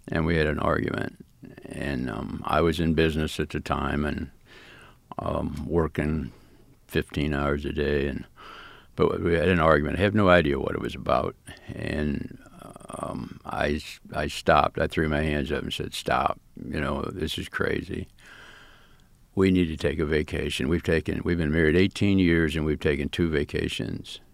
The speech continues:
We need to take a vacation. Not us and the kids, just us, the two of us." And my wife <laughs> said,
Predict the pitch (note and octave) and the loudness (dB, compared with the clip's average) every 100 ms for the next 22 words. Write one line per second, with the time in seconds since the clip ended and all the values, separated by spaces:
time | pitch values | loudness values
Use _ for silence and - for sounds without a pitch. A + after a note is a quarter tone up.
0 | - - - - - - D2+ F2 E2+ - | -20 -20 -20 -20 -20 -8 0 2 2 0
1 | D#2 C#2+ D#2 D#2 - D2+ C#2+ - D2+ E2 | 0 0 -2 -4 -4 -4 -4 -4 -2 2
2 | F#2+ G2 - G#2 F#2 - E2 F2+ - - | 4 4 4 4 4 0 0 -2 -8 -14
3 | - _ _ - - - F2 - - - | -18 _ _ -20 -18 -2 0 0 -6 -6
4 | F2+ - - - - E2 D2 D#2 - - | -6 -6 -8 -8 -4 -2 -2 -2 -4 -8
5 | - - - - - - - - - B2 | -18 -20 -20 -20 -20 -20 -20 -20 -12 -6
6 | D#2 D2+ D2 D2 D#2 F#2 - G#2+ G#2 - | 0 2 2 2 0 -2 0 2 6 6
7 | A#2 | 4